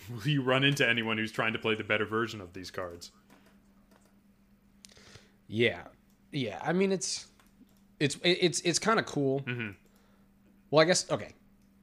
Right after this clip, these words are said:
Speaker 2: First off, how do we feel about Alchemy? I'll go first.
Speaker 1: Okay.
Speaker 2: I think it's, I think it's, it's cool that they're trying to do this because it,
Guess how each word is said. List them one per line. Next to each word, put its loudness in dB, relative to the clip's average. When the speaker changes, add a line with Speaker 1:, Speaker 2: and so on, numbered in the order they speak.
Speaker 2:
First 4
off, -4
how 4
do 4
we 2
feel 2
about 0
Alchemy? -10
I'll 6
go 2
first. 0
Speaker 1:
Okay. -2
Speaker 2:
I 6
think 0
it's, -2
I 0
think -2
it's, -2
it's -6
cool 2
that -2
they're -2
trying -4
to -8
do -4
this -4
because -4
it, -6